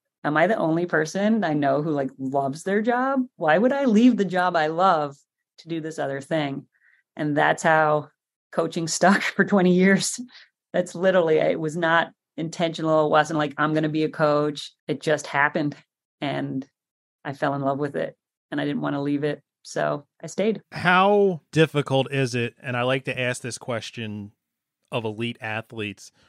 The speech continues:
Speaker 2: who transition to coaching. There are things I'm sure that came easy to you that you didn't even think of. "How am I doing this? Why am I doing this?" You're just, "It needs to be done. I can do it." But not everybody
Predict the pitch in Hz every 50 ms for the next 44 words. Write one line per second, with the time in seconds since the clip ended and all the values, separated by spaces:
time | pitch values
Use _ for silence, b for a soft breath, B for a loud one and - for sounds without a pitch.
0 | _ _ _ - 123 117 - - 127 117 110 104 123 123 - - 123 110 - 123
1 | 113 - - 123 117 117 - - 120 110 101 101 101 - _ _ _ 127 139 147
2 | 135 143 139 131 - _ _ 170 165 160 160 156 151 139 135 139 139 135 127 -
3 | - - 143 143 143 143 117 117 110 - - - 139 131 123 127 117 120 127 127
4 | 113 120 117 110 - - 117 104 110 110 107 104 107 104 110 110 110 113 113 110
5 | 104 120 123 110 120 117 117 _ 147 131 120 120 113 113 110 107 107 110 _ _
6 | _ _ _ 190 170 139 113 - - _ _ _ _ - 120 110 104 95 _ _
7 | _ _ _ - 117 113 113 117 127 127 120 156 185 165 117 104 - - 104 104
8 | 110 117 123 113 123 156 170 139 104 95 - 117 113 101 117 113 110 - - -
9 | _ _ _ - 117 127 139 139 151 156 143 143 135 139 135 123 120 117 131 123
10 | 175 180 139 107 - _ _ _ _ 139 135 127 139 143 139 135 - _ _ _
11 | _ - 156 156 135 147 147 131 131 135 131 123 120 117 117 113 110